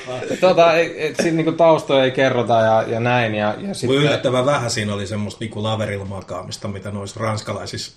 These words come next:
Speaker 2: mainitsemissa
Speaker 1: <laughs>
Speaker 2: esikuvissa usein on.
Speaker 1: No en, siis, siis Le Samuraissa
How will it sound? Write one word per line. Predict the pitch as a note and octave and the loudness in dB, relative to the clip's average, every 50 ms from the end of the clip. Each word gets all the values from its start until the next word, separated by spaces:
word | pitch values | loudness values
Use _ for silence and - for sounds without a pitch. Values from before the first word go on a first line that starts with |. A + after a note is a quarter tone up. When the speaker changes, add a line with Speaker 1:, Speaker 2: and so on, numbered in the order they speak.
| _ - | _ -6
Speaker 2:
mainitsemissa | - A#2 A2+ A2+ G#2 G#2+ - - - A#2+ A2+ A#2+ A2+ - D#3 B2 - - | -2 0 0 0 0 -2 -2 0 0 0 0 0 0 2 2 2 2 0
Speaker 1:
<laughs> | B2+ | -2
Speaker 2:
esikuvissa | B2+ B2 A#2+ A#2 B2 G#2+ - - G#2 G#2 G#2 G2+ - - F#2+ G2 G#2+ | 0 0 0 0 -2 -4 -4 -6 -6 -4 -4 -6 -6 -6 -6 -6 -8
usein | G#2 - G#2 G#2 G#2 G2+ | -8 -8 -6 -6 -4 -4
on. | G#2+ - G3 | -2 -2 0
Speaker 1:
No | G#3 A3+ A#3+ A#3+ | 0 2 2 2
en, | A#3+ A3+ A3 G3 | 0 0 -2 0
siis, | - G3+ G3+ G3+ - - - - - - - - - - | 0 2 2 0 0 -4 -10 -12 -14 -14 -14 -16 -14 -10
siis | - - E3+ E3 | -4 -2 0 2
Le | F#3+ F#3+ F#3+ | 4 4 4
Samuraissa | F#3 F#3+ F#3 F3 D#3+ C#3+ C#3 B2+ B2 - - C3 A#2+ | 4 4 4 4 4 4 4 4 4 2 2 2 2